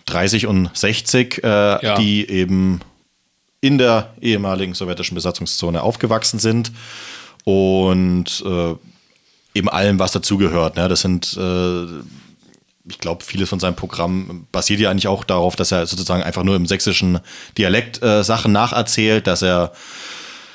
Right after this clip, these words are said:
Speaker 1: schildert, wie es ist, im Osten aufgewachsen zu sein, sich, äh, äh, Witze darüber erlaubt, auch Umgang mit den Wessis und so.
Speaker 2: Ja,
Speaker 1: Ähm,
Speaker 2: oder Honecker-Parodie und solche
Speaker 1: genau,
Speaker 2: Sachen, ne?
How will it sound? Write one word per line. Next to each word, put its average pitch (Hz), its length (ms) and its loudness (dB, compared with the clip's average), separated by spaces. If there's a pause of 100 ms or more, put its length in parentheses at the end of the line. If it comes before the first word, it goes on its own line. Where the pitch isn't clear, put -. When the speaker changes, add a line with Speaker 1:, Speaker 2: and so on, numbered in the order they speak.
(340)
Speaker 1:
schildert, 113 340 2
wie 104 60 4
es 104 100 4
ist, - 480 2
im 104 80 4
Osten 110 300 2
aufgewachsen 107 580 0
zu - 120 -2
sein, 107 340 2
sich, - 260 -2
äh, 101 60 -2
äh, 87 840 0
Witze 117 180 0
darüber 107 340 2
erlaubt, 98 460 2
auch 87 300 -6
Umgang 95 340 -6
mit 82 120 -6
den 82 100 -4
Wessis 120 340 4
und 110 140 2
so. 110 340 2
Speaker 2:
Ja, 117 240 4
Speaker 1:
Ähm, 107 60 4
Speaker 2:
oder 104 160 4
Honecker-Parodie 113 1040 0
und 101 140 0
solche 101 160 2
Speaker 1:
genau, 92 140 4
Speaker 2:
Sachen, 92 260 0
ne? 98 80 -2